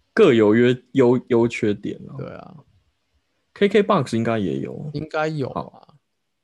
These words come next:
Speaker 1: 对。
Speaker 2: 只是 Spotify 的歌单就是会因为 user 一直变啊，所以。
Speaker 1: 哦，Spotify 最讨厌就是比如说，呃，你这一阵子在听这一首歌，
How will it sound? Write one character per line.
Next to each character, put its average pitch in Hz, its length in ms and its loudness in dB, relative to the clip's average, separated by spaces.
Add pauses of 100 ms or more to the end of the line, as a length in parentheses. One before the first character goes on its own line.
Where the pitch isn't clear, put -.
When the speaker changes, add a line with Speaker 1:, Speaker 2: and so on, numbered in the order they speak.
Speaker 1:
对。 - 220 -18
Speaker 2:
只 135 120 -10
是 180 580 -4
Spotify 165 500 -6
的 117 80 -6
歌 127 180 -10
单 127 240 -8
就 127 100 -12
是 123 200 -10
会 113 400 -8 (160)
因 123 100 -12
为 117 160 -8
user 110 280 -10
一 107 40 -10
直 107 100 -20 (120)
变 113 120 -14 (140)
啊， - 140 -20
所 65 160 -14
以。 - 260 -14 (1080)
Speaker 1:
哦， 180 280 2
Spotify 143 580 0
最 135 220 2
讨 104 180 -2
厌 113 220 2
就 120 120 0
是 123 160 -2
比 113 200 -4
如 104 120 2
说， 117 540 2 (800)
呃， 101 500 2
你 113 140 -2
这 127 140 2
一 127 40 2
阵 131 220 2
子 107 60 2
在 110 120 0
听 110 220 -2
这 104 120 -2
一 101 60 2
首 - 220 -2
歌， - 400 -8